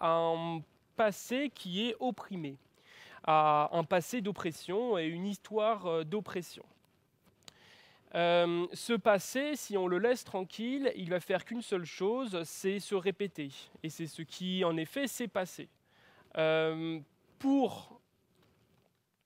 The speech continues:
empêcher le cycle des répétitions,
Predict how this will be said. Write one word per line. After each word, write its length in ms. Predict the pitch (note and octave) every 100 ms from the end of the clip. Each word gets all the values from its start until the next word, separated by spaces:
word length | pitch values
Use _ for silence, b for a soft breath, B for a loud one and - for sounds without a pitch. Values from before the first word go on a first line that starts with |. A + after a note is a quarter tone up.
| _ _ _ _ _ _ _ _ -
empêcher 680 | A3+ - A#3+ - B3+ A#3+ G3+ _ _ _ _ _ _
le 160 | F3+
cycle 400 | F3+ - A3+ G#3
des 80 | E3+
répétitions, 840 | D#3+ D#3+ D#3+ - D#3+ - A#3+ C#4+